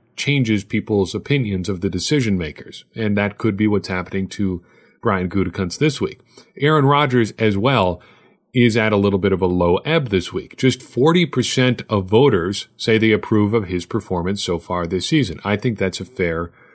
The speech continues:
result. It hasn't been pretty at times for Aaron Rodgers, but there's a little caveat here, too. A lot of voters are in what I would describe as wait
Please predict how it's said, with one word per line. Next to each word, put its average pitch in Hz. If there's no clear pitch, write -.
result. 120
It 143
hasn't 107
been 117
pretty 110
at 78
times 82
for -
Aaron 82
Rodgers, 82
but 151
there's 135
a 143
little 110
caveat 117
here, 85
too. 87
A -
lot 92
of 139
voters 123
are 113
in 117
what 107
I 95
would 110
describe 95
as 95
wait 90